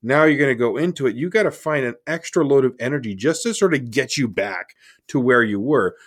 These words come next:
which is why a lot of us, when we reset ourselves, um, when we reset ourselves, we often feel that we need to take some time off. And sometimes we don't, like,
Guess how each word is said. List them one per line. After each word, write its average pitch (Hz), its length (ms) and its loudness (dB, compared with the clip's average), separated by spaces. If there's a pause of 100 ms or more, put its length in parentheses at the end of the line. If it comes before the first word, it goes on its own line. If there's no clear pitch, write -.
(100)
which 135 160 -2
is 139 80 0
why 143 200 4
a 135 80 6
lot 196 220 6
of 165 100 4
us, 120 220 0
when 123 200 -2
we 117 160 -2
reset 127 520 0
ourselves, - 680 -2 (880)
um, 107 480 0 (520)
when 127 180 0
we 123 100 2
reset 202 360 4
ourselves, 113 560 4
we 135 200 -6
often 170 340 0
feel 107 500 -6 (320)
that 110 200 -2
we 107 200 -2
need 107 640 -6 (380)
to 117 680 -2
take 135 240 -4
some 147 180 -2
time 156 260 0
off. 175 320 0
And 120 240 -2
sometimes 175 340 4
we 135 100 0
don't, 127 160 4
like, 107 220 2